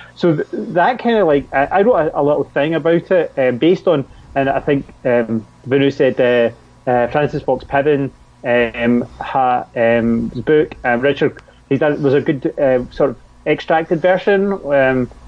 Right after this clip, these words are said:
with a guy called Richard Cloward, um, that you can get, and I can, I can give you the link to my little piece, which has all the sources in it that I used. And there's a bunch of other kind of interesting articles if people are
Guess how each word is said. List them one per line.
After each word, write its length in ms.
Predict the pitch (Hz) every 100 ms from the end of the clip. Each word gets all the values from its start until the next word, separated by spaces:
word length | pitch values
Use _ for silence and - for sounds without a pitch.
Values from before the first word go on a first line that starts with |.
| -
with 80 | 120
a 20 |
guy 140 | - 127
called 160 | 139 135
Richard 340 | 143 127 104 -
Cloward, 680 | - - 143 196 208 - - - - _ -
um, 440 | 131 127 123 123 123
that 140 | 143 139
you 120 | 127
can 180 | 139 123
get, 280 | 143 147
and 80 | 131
I 40 | 127
can, 300 | 139 127 127
I 120 | 123
can 180 | 135 120
give 120 | 139
you 100 | 135
the 60 |
link 460 | 104 113 131 - -
to 260 | - 123 113
my 180 | 113 139
little 260 | 139 143
piece, 260 | - 135 - - - -
which 140 | - -
has 120 | 117
all 180 | 117 107
the 80 |
sources 400 | - 113 113 123
in 100 | 123
it 60 | 120
that 80 | 110
I 80 | 110
used. 380 | 120 127 120 - - - - -
And 200 | 156 156
there's 80 | 156
a 40 |
bunch 200 | 190 190
of 80 | 160
other 240 | 135 135
kind 180 | 120 139
of 60 | 123
interesting 380 | 117 127 - 113
articles 360 | 120 - 123
if 120 | 123
people 340 | 131 123 123 113
are 240 | 113 113